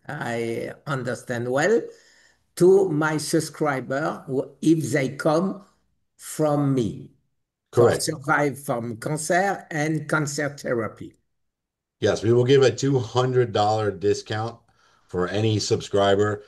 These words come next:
Speaker 2: of yours that uses the Q R code that we give you, that you're gonna,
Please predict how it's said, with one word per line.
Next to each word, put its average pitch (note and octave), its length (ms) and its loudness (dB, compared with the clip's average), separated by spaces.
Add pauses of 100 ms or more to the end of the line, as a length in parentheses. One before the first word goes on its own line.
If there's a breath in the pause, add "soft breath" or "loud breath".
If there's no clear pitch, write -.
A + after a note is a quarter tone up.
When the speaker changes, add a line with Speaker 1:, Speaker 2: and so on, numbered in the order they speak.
(160 loud breath)
Speaker 2:
of E2 160 -8
yours D3 440 4 (120)
that F2+ 280 0
uses G#2 680 0
the F2 640 0 (160)
Q A#2 240 0
R G#2 180 2
code G#2+ 360 2
that F#2 140 2
we F2+ 140 -2
give A2+ 260 -2
you, C#3 300 2 (600 soft breath)
that F2 220 -4
you're F#2+ 180 4
gonna, F#2+ 320 0